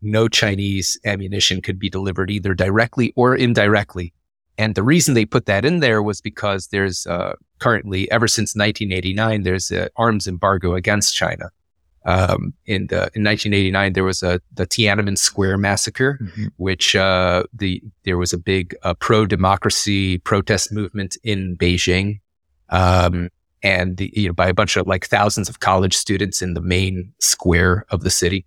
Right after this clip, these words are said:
Speaker 1: uh, called Tiananmen Square. And, uh, the Chinese government, uh, rolled in tanks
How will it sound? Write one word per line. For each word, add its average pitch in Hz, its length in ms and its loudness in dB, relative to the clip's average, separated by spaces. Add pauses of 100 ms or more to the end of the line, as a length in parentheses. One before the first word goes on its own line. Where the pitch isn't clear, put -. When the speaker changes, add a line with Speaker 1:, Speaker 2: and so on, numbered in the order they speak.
(100)
Speaker 1:
uh, 82 140 -2
called 90 260 -2
Tiananmen 85 400 -2
Square. 87 380 0 (360)
And, 92 380 0
uh, 87 380 2 (420)
the 90 240 -6
Chinese 107 540 2
government, 110 640 0 (200)
uh, 98 220 2
rolled 110 380 4
in 107 160 4
tanks - 720 -2